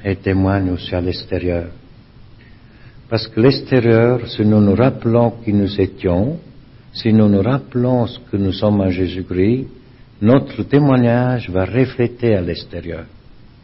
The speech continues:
Ils vont voir l'amour que nous avons les uns pour les autres. Et ça, ça vient de la Sainte Seine. Parce que Jésus a sauvé Lazare, mais a sauvé vous aussi. Nous sommes tous sauvés par grâce.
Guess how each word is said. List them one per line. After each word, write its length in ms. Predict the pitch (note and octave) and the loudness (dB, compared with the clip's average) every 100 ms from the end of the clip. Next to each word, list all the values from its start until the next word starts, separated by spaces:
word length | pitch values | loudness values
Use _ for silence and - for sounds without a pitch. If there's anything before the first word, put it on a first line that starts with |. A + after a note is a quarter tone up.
| - - - - | -20 -20 -20 -10
Ils 80 | G#2 | -4
vont 200 | G2+ G#2 | 0 0
voir 500 | G2 A2 A#2+ B2+ A2 | 2 0 0 -2 -2
l'amour 560 | G2 G2 G2+ A2+ B2 B2+ | -2 0 0 0 0 -4
que 60 | G2+ | -6
nous 260 | F#2+ F2+ | -6 -4
avons 300 | F#2+ F#2 G2 | -4 -2 -4
les 260 | G2 F2 - | -4 -6 -8
uns 80 | F#2+ | -10
pour 140 | F#2+ | -6
les 240 | F#2 F2+ G2 | -6 -6 -6
autres. 180 | F2+ F2 - - - | -6 -10 -20 -20 -16
Et 80 | F#2+ | -14
ça, 400 | E2+ - G#2 G#2 | -12 -2 -2 -2
ça 240 | G#2 - F2 | -8 -12 -8
vient 300 | F#2 F#2+ F2+ - - - - - | -4 -2 -4 -10 -20 -20 -18 -4
de 60 | |
la 160 | F#2+ F#2 | 0 0
Sainte 300 | - G#2+ G#2 | -2 -6 -4
Seine. 400 | G#2+ G#2 G#2 - - - - - - | -4 -4 -4 -10 -16 -20 -20 -20 -8
Parce 180 | G#2+ - | -8 -4
que 160 | - | -4
Jésus 680 | G2+ A#2 A#2 G2 A#2 B2+ C#3 - - - - - | 2 4 4 2 2 2 0 -6 -20 -20 -16 -8
a 80 | |
sauvé 360 | G2 - G2+ G2+ | -6 0 2 4
Lazare, 640 | G#2 G2+ F#2+ F#2 F#2+ A2 A2+ F#2+ | 2 0 -2 -2 -2 -6 -8 -4
mais 100 | F#2 | -4
a 60 | |
sauvé 380 | - F#2 F2+ F2+ | -4 -6 -2 -2
vous 220 | F2 F#2+ | -2 -6
aussi. 400 | G2 - - G#2+ - - - - - - - - - - - - - | -8 -14 -10 -10 -10 -20 -20 -20 -20 -20 -20 -20 -20 -20 -20 -20 -6
Nous 80 | G2+ | -6
sommes 340 | - A2+ A2 | -2 -2 -2
tous 140 | - - - | -2 -4 -2
sauvés 240 | A#2 A2+ A2+ | -2 0 0
par 200 | G2 F#2+ | -2 0
grâce. 720 | F#2+ G2+ F2+ - - - | 0 0 -2 -10 -20 -20